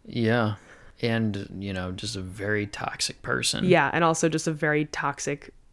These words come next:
Speaker 2: awful relationship.
Speaker 1: Wow. Yeah, I mean, I know that we're hearing all of the highlights kind of all in one, but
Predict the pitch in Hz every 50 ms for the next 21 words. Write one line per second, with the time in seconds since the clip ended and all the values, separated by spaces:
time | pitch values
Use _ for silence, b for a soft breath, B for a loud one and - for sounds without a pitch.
0 | - - - 147 147 - - 160 156 151 151 143 143 139 143 - 143 143 139 -
1 | 143 139 - - _ _ _ _ _ _ _ _ _ _ _ - 107 107 107 101
2 | 92 82 80 110 113 - - - - 123 117 113 107 101 98 98 - 120 123 123
3 | 123 120 117 113 113 - - - - - - - - - - 135 127 127 135 147
4 | 160 156 147 120 101 107 120 113 107 - 135 127 127 127 123 117 110 107 107 -
5 | - - - - 117 113 117 120 117 117 113 104 101 107 110 - 101 95 95 95
6 | 95 90 90 92 127 - - _ _ - - - 117 113 113 123 131 143 151 170
7 | 180 180 180 - - - - 127 113 107 - - - 95 98 104 104 98 95 92
8 | 92 95 104 110 110 107 98 -